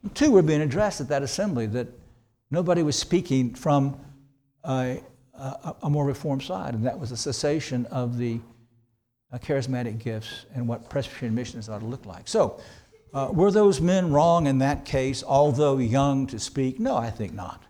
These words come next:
As long as they spoke with humility, uh, deference to their elders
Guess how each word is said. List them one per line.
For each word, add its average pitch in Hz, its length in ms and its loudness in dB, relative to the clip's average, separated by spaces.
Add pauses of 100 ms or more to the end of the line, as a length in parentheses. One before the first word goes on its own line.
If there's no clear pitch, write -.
As - 920 -14
long 147 160 4
as 139 80 0
they 135 100 2
spoke 139 380 0
with 110 120 -4
humility, 170 500 2 (920)
uh, 117 200 -8
deference 147 640 2
to 160 300 2
their 139 220 0
elders 127 580 -4